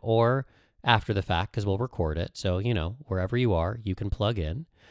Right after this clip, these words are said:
And you have the opportunity to engage with not only the unique energies of whatever that lunation is,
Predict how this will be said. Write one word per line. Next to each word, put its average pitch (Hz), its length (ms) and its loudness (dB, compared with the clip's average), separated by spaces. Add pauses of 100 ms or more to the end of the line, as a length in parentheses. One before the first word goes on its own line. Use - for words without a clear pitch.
(360)
And 123 520 2
you 131 180 2
have 127 160 2
the 120 140 4
opportunity 110 800 2
to - 160 0
engage 104 480 2
with 120 160 -2
not 165 160 2
only 120 240 2
the 104 100 0
unique 98 360 2
energies 101 640 0
of 95 100 0
whatever 95 260 0
that 92 200 -2
lunation 98 600 0
is, 87 300 2